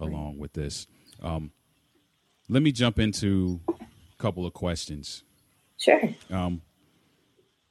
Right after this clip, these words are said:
Speaker 2: and, and this is, you know, so you know h-, the format of this, w-, our, we're very candid. So our, you've heard our conversations.
Speaker 3: Right.
Speaker 2: And it's just, you know, basically me, you know,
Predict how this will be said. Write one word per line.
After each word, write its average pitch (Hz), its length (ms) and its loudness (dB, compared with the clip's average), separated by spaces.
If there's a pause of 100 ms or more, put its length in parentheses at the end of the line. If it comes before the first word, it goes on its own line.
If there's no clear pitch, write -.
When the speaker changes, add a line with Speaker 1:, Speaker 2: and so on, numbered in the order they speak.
(160)
Speaker 2:
and, 104 260 2
and 104 200 0
this 156 200 4
is, 98 460 -4
you 107 120 0
know, 82 240 -2 (840)
so - 160 2
you 123 120 4
know 101 360 2
h-, 95 120 -8 (180)
the 92 100 -4
format 90 520 2
of 78 120 -8
this, 87 240 -4
w-, - 240 -10 (100)
our, 98 280 0
we're 104 320 2
very 87 320 0
candid. 80 460 -6
So 82 180 -6
our, 87 100 -8
you've 101 220 -2
heard 95 220 -2
our 80 140 -6
conversations. 78 680 -6
Speaker 3:
Right. 165 320 10
Speaker 2:
And 202 160 2 (300)
it's 226 200 6
just, - 240 -4 (460)
you 101 140 -2
know, 82 140 -2
basically 87 600 -2
me, 85 440 -2 (360)
you 85 160 -4
know, 78 320 -6